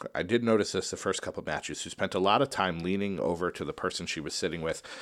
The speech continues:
and just, like, whispering in his ear. Like, constantly for, like, the first two, like, for the women's tag match and then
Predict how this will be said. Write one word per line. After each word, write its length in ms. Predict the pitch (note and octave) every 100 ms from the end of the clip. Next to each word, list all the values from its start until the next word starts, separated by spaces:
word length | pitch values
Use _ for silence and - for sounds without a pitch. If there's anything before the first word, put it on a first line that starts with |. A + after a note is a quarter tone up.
| - -
and 140 | E2+
just, 240 | F2+ -
like, 120 | G#2 D#2+
whispering 440 | E2 - E2 D#2+
in 100 | D2+
his 160 | C#2+ D2
ear. 220 | A1 - _ _ _ _ _ _ _ - - - - _ _ _ _ _ -
Like, 180 | E2+
constantly 680 | - G2 D#2+ - - - A1 - _
for, 160 | - D2
like, 180 | D2+
the 80 | -
first 400 | - F2 D#2+ -
two, 380 | - E2 D2 C2 - _ -
like, 160 | D2+ - _ -
for 220 | - F#2
the 180 | E2 D#2+
women's 380 | F2 G2+ G2+ -
tag 300 | G2 F2 D#2
match 320 | E2 D#2 -
and 120 | D2
then 300 | D#2 D#2